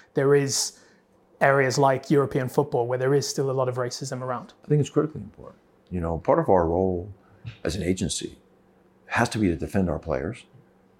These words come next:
Speaker 2: and, and to try to make sport even better for them. When we come out aggressively, whether it's in Italy or whether it's in Spain, when we see racism,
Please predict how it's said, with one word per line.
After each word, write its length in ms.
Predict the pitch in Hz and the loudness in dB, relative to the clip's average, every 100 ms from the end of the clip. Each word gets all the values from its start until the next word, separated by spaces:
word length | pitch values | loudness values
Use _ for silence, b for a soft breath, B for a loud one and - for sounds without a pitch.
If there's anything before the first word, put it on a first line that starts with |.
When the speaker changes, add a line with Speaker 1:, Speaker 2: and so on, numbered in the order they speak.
| _ _ _ b b b b b - | _ _ _ b b b b b -4
Speaker 2:
and, 200 | 101 90 | -2 0
and 160 | 110 101 | 2 0
to 80 | 101 | 0
try 360 | - - 127 | -4 2 4
to 60 | 131 | 6
make 220 | 110 101 | 4 2
sport 360 | - 110 104 - | -2 2 2 2
even 260 | 104 95 92 | 0 0 2
better 240 | 110 120 | 0 0
for 140 | - | -6
them. 180 | - - _ _ - _ _ B B B B _ - | -14 -16 _ _ -20 _ _ B B B B _ 0
When 140 | 104 | 6
we 140 | 131 185 | 8 6
come 180 | 139 135 | 4 4
out 120 | 104 | 2
aggressively, 640 | 92 107 - 87 90 85 | 2 0 0 -2 -2 -2
whether 420 | 87 92 87 85 | 0 0 0 -2
it's 140 | 87 95 | -4 -2
in 100 | 90 | 0
Italy 400 | 101 101 98 92 | 2 4 4 4
or 120 | 85 | 2
whether 240 | 85 85 78 | -2 -4 -6
it's 120 | - | -8
in 120 | 73 | -8
Spain, 480 | - 107 98 98 95 | -2 0 2 2 2
when 100 | 87 | -2
we 100 | 80 | -4
see 160 | - | -6
racism, 600 | 76 87 90 85 - 71 | -2 -2 -2 -4 -8 -12